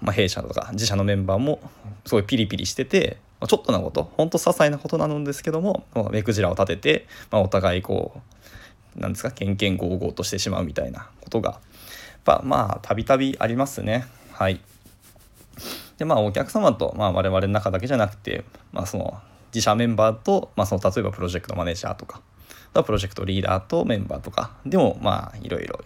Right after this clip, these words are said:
いざこざがあったりすることも、まあ、たびたびありますね、そういうことは。まあ、そう、私、結局人なのでね、お互い、お客様も、まあ、弊社メンバー、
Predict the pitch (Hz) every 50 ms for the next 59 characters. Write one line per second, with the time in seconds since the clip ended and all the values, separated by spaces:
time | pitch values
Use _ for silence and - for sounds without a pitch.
0 | - - - 98 98 92 98 90 95 92 92 107 - - - - - - 113 120
1 | 143 - - - - - 52 - - - - - - - 104 - 131 127 117 104
2 | 101 110 117 123 - - - - 120 117 - - - - - - - - - -
3 | - - - - - - - - - - - - - - - - - - - 110
4 | 104 - - - 120 - - - - - - - 123 120 - - 101 - - -
5 | - - - - - 190 185 190 - - - 190 214 269 311 269 - - - 85
6 | - - - - - - 95 101 98 87 92 85 - - - - - - - -
7 | - - - 92 - - - 90 90 80 - - - - - - - - - -
8 | - - - - 85 90 - - - - -